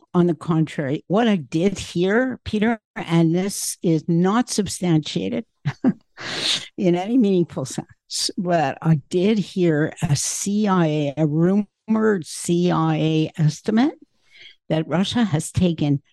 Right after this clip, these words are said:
three hundred thousand dead and wounded, which is far higher what is than the number that is in the open press. So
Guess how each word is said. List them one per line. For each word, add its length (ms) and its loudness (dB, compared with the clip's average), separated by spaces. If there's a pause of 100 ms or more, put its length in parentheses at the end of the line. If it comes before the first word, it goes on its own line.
(120)
three 560 0 (260)
hundred 540 0
thousand 760 -4
dead 260 0
and 200 4
wounded, 400 0 (960)
which 200 0
is 200 -2 (100)
far 380 2
higher 500 2
what 320 -2
is 540 0
than 240 2
the 100 0
number 340 2
that 220 2
is 180 0
in 100 4
the 160 0 (100)
open 400 2
press. 580 -6 (600)
So 600 0